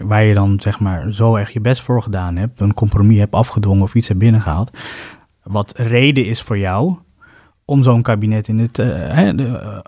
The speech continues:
overeind te houden. Maar dit, dit proces lijkt er toch echt op, ehm, dat, eh, de partijen, eh, bij de informateurs zijn langs geweest, de informateurs,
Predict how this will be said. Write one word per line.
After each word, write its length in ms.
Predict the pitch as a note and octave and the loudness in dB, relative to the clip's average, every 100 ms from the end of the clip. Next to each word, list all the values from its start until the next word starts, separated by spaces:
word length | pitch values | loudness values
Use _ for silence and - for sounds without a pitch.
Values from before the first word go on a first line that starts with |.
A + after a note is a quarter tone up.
| - | -12
overeind 440 | C#3+ A#2+ C3 G#3 F#3 | -4 0 2 2 2
te 80 | |
houden. 460 | G2+ F#2 F2+ E2 E2 | 0 -2 -4 -8 -10
Maar 320 | G#2 G#2+ G2+ F#2 A2 | -6 -4 -4 -4 -2
dit, 280 | B2 E3 A#2+ | -2 -2 -6
dit 260 | B2 D#3+ - | -2 -2 2
proces 380 | C3 - B2 | 0 0 -4
lijkt 220 | B2 B2 B2 | -2 -4 -4
er 60 | |
toch 180 | A2+ - | -8 -8
echt 280 | - D3+ - | -6 -6 -6
op, 240 | F#2 E2+ - - - - - - | -10 -10 -14 -18 -20 -20 -18 -2
ehm, 400 | G2+ G2 G2+ G#2+ | 2 4 4 2
dat, 340 | A2 G#2+ - | 2 0 -2
eh, 120 | A2 G2+ | -8 -6
de 80 | G2 | -6
partijen, 680 | G#2 G#2 A#2+ A#2+ A#2 G2 - | -6 -2 0 0 -2 -6 -10
eh, 80 | G2 - - | -16 -16 -6
bij 180 | B2+ A2+ | -2 0
de 80 | A2+ | 0
informateurs 720 | A#2+ A2 G#2+ A#2+ A2 - - - | -2 0 0 0 0 -2 -12 -4
zijn 200 | B2 G#2 | -2 0
langs 280 | G#2 B2 - | 2 2 2
geweest, 500 | D#3+ D#3+ G3+ - - - | 0 0 -4 -8 -18 -10
de 120 | C3 | -4
informateurs, 920 | B2 A#2+ A2 A2 D#3 D#3+ G2+ - | -2 0 -2 0 2 2 2 -6